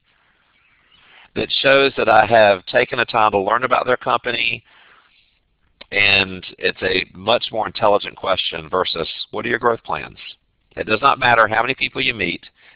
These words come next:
you need to always have questions ready. Even if you ask the same question again, there are too many candidates who miss out on the opportunity because they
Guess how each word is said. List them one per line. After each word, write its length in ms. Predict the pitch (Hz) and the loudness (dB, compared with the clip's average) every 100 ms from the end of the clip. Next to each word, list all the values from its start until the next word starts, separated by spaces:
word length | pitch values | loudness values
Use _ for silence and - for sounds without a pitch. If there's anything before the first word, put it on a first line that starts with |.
| - | -10
you 160 | 90 | -4
need 140 | 104 110 | -2 0
to 120 | - | 2
always 320 | 101 113 113 | 2 2 -2
have 160 | 104 92 | -4 -6
questions 420 | 101 92 92 85 | -4 -4 -4 -4
ready. 400 | 90 78 69 - - - - | -2 -2 -6 -14 -20 -20 -10
Even 280 | 123 147 147 | -4 -2 0
if 120 | 135 | -2
you 140 | 123 | 0
ask 240 | 110 110 - | 2 2 -2
the 80 | 110 | -10
same 160 | 107 101 | -6 -6
question 380 | 101 101 - 92 | -2 -2 -2 -8
again, 420 | 90 90 76 80 _ - - - | -8 -6 -8 -10 _ -20 -16 -2
there 100 | 101 | 0
are 60 | |
too 240 | 92 - 135 | 0 -4 -4
many 160 | 147 | -4
candidates 500 | 160 127 110 98 101 | -4 -2 -2 -2 -4
who 100 | - | -6
miss 320 | 92 95 131 - | -8 -4 -4 2
out 160 | 107 101 | 2 2
on 80 | |
the 100 | 95 | 0
opportunity 520 | 95 95 104 107 95 85 | 0 -2 -4 -6 -6 -6
because 260 | 87 92 | -6 -6
they 100 | - | -6